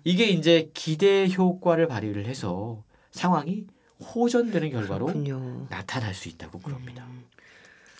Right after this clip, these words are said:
Speaker 2: 참 기대 효과가 많은 부분들에서 발휘가 되네요. 그럼 관심이 많은 노화, 뭐, 수면 연장 이런 부분도 포함이 될까요?
Speaker 1: 그렇습니다. 이 책에 따르면 마음가짐이나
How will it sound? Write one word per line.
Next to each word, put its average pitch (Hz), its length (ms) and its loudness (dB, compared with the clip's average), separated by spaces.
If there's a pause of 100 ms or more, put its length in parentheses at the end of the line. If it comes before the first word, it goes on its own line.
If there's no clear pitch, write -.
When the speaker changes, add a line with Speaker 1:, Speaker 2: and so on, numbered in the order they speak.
(100)
Speaker 2:
참 285 220 -6
기대 - 360 0
효과가 277 460 0
많은 214 340 2
부분들에서 233 560 0
발휘가 190 420 -2
되네요. 160 840 0 (280)
그럼 277 280 0
관심이 214 500 2
많은 196 480 0
노화, 156 640 2
뭐, 131 140 -6
수면 285 420 2
연장 143 420 0
이런 269 280 2
부분도 190 380 0
포함이 262 340 0
될까요? 151 520 -2 (100)
Speaker 1:
그렇습니다. 82 760 -4 (460)
이 120 100 -2
책에 131 240 -2
따르면 135 640 0 (480)
마음가짐이나 110 1160 0